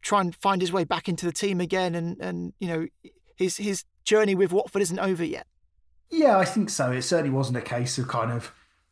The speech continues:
Speaker 2: shooting from the hip and being quite, um, you know, down on the club. He was, he was respectful in what he was saying. He wasn't, you know, it wasn't a case of just whinge, whinge, whinge. It was, I, you know, I think it would have been very easy to have either said nothing or just, um, you know, sort of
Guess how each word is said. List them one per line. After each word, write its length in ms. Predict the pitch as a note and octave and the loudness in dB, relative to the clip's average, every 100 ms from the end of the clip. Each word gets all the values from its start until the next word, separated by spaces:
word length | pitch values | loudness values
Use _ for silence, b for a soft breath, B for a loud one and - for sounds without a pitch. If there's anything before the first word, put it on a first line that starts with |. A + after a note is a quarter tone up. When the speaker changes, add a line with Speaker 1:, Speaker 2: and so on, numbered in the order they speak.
| _ | _
Speaker 2:
shooting 460 | - - E3+ D#3+ B2+ | -4 2 2 4 2
from 180 | C#3 C3 | 2 0
the 100 | A2+ | 2
hip 340 | C#3+ C3+ - | 2 2 2
and 180 | C3 A#2+ | 0 2
being 320 | C3+ B2 A#2+ | 2 2 0
quite, 380 | A2 C3+ B2 B2 - | 0 2 2 0 -4
um, 800 | A#2 A2+ A2 G#2+ G#2 G2+ G#2 - _ - | -4 -2 -2 -2 -2 -4 -8 -12 _ -6
you 120 | B2 | -2
know, 140 | A2+ | -2
down 380 | G#2+ C3+ C3 C3 | 0 2 4 4
on 80 | A#2 | 2
the 80 | A2+ | -2
club. 340 | - C3+ C3 | 2 2 4
He 80 | C3+ | 4
was, 240 | B2 B2 | 2 0
he 100 | - | -2
was 240 | C3+ B2+ - | 0 -2 -4
respectful 520 | B2+ - D#3+ - B2 | -4 -2 -2 -2 -2
in 100 | A#2 | 0
what 160 | B2+ C3 | 0 -2
he 80 | |
was 160 | A2+ A2+ | -2 0
saying. 360 | C#3+ B2+ A#2+ A2+ | 2 4 2 0
He 100 | A#2+ | 0
wasn't, 340 | C3 B2 A#2+ B B B B | 0 0 -4 B B B B
you 100 | - | 2
know, 120 | C3 | 2
it 80 | A#2 | 2
wasn't 200 | C#3 A#2 | 0 -2
a 20 | |
case 280 | G#2+ B2+ A#2 | -2 -2 -2
of 60 | A2+ | -2
just 180 | B2 B2 | -4 0
whinge, 320 | C3 B2 A2+ | 2 2 2
whinge, 360 | A#2+ B2+ A2+ | 2 2 0
whinge. 420 | G#2 C3+ A2+ A#2+ B2+ | 0 2 2 0 0
It 180 | B2 | -2
was, 180 | D#3 A#2+ - B B B B - - - - - | -2 -4 -8 B B B B -16 -16 -18 -16 -2
I, 140 | D#3 C3+ | 0 2
you 140 | D3+ | 4
know, 160 | C3+ B2 | 4 4
I 60 | |
think 220 | C3 C#3 D3+ | 2 2 2
it 40 | |
would 60 | C#3+ | 2
have 60 | |
been 120 | C3+ | 4
very 280 | C3 C#3 C3+ | 4 6 6
easy 240 | C#3 C3 C3 | 6 6 2
to 140 | C3+ | 2
have 100 | B2+ | 4
either 180 | B2+ B2+ | 4 4
said 300 | B2+ D#3 B2+ | 2 2 4
nothing 420 | C3 C3 C3+ B2 | 4 2 2 2
or 140 | A#2+ B2 | 2 2
just, 540 | C#3 C3+ - - - | 0 0 -2 -2 0
um, 920 | C3 A#2+ A#2 A2+ A2+ A2+ A#2+ C3 D3 | 2 2 0 -2 -2 -4 -6 -12 -10
you 200 | D3+ B2+ | -4 0
know, 220 | B2 A2 A2 | 0 0 -2
sort 340 | - C3 A#2 | -4 -2 -2
of 120 | A2 | -4